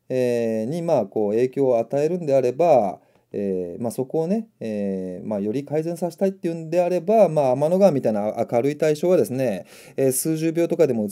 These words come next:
たりしますんで、えー、まああえて五点六とかに絞って撮ってもいいし、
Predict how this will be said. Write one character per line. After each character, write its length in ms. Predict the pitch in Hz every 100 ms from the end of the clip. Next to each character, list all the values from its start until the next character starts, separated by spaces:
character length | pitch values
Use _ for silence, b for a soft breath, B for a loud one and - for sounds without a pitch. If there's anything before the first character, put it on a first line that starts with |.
| -
た 100 | 113
り 80 |
し 100 | 98
ま 120 | 113 117
す 100 | 98
ん 140 | 101
で、 300 | 151 107 92 B B B
え 160 | 143 135
ー、 40 |
ま 100 | 151
あ 100 | 147
あ 80 | 165
え 80 | 165
て 300 | - 180 127
五 160 | 123 123
点 160 | 123
六 160 | 123 -
と 120 | 131
か 80 | 107
に 120 | 98
絞 260 | - 104 104
っ 40 |
て 140 | -
撮 120 | 98 101
っ 20 |
て 140 | 95
も 100 | 95
い 80 | 98
い 60 | 95
し、 400 | - 214 117